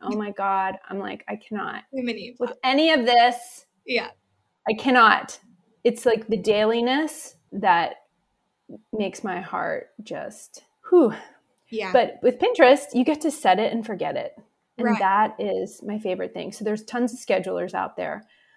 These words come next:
Speaker 1: Uh, my favorite one, and by far the bestest one, um, is Tailwind.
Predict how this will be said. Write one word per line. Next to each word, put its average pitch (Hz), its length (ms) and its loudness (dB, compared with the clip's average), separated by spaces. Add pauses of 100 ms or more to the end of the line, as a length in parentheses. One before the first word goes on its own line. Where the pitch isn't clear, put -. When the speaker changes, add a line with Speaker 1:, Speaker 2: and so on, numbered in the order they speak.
(200)
Speaker 1:
Uh, 190 200 0
my 196 140 -2
favorite 208 380 0
one, 180 240 -2
and 190 240 -4
by 185 160 4
far 185 240 0
the 185 80 -4
bestest - 580 -6
one, 185 420 -12 (280)
um, 170 260 -8
is - 160 -14
Tailwind. 190 600 -4